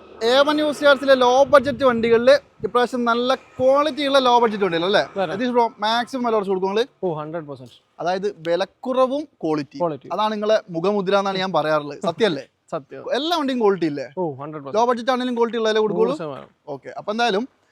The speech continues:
Speaker 1: തുടങ്ങാം നമുക്ക് എന്നാ?
Speaker 2: ഓ, തുടങ്ങാം.
Speaker 1: അപ്പോൾ എന്തായാലും ആദ്യത്തെ വണ്ടി ബ-, എന്നതാ മറ്റേ ലോഗനാ?
Speaker 2: ലോഗൻ, ഡീസൽ ലോഗൻ,
Speaker 1: ഡീസൽ.
Speaker 2: രണ്ടായിരത്തി പത്ത്, മോഡൽ,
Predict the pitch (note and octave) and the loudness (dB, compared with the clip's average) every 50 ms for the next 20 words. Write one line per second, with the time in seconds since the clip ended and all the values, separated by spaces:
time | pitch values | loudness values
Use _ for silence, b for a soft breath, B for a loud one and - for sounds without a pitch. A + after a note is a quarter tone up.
0 | _ _ _ _ _ - C4 D4 C#4+ C#4 C4 B3+ B3 B3 C4 C#4+ D#4 - A#3+ A#3+ | _ _ _ _ _ -2 0 0 2 2 2 2 2 0 0 0 0 0 0 0
1 | F#3+ G#3 A#3 - F#3+ F#3+ F#3 F3+ F3 F#3 G3 F#3 G#3+ G#3+ G#3 G#3+ C4 C#4 G#3 F3+ | 2 0 0 0 -2 -2 0 2 2 2 2 0 -2 -2 -2 -4 -6 -6 -4 -2
2 | F#3+ G3 G3 F#3+ F#3+ F#3+ G#3+ B3 C4 C#4 C4 A#3 A#3+ A#3+ A3 G#3+ A3+ B3 A#3 F#3 | -2 -2 0 -2 -4 -6 -6 -6 -6 -6 -6 -4 -4 -2 0 2 2 2 2 0
3 | B3+ F#3+ F#3+ G3 G3+ F#3 F3 E3 E3+ G3 F3+ G#3 A3 G#3+ G#3+ G3+ G3+ A#3+ B3 - | -2 2 2 4 4 2 2 -2 -4 -4 -2 0 2 2 2 2 2 0 -4 -6
4 | - G3 G3 G3 G#3 G#3 G#3+ F3+ D3 - B3+ B3+ B3 - _ _ - A3 G3+ G3 | -8 -4 2 4 6 6 6 4 2 -2 -6 -8 -8 -10 _ _ -4 0 2 4
5 | G3 G3 F3+ - G3+ F#3 _ - A#3+ A#3 A3+ A3+ | 4 2 2 0 -2 -2 _ -4 -4 -2 -2 -2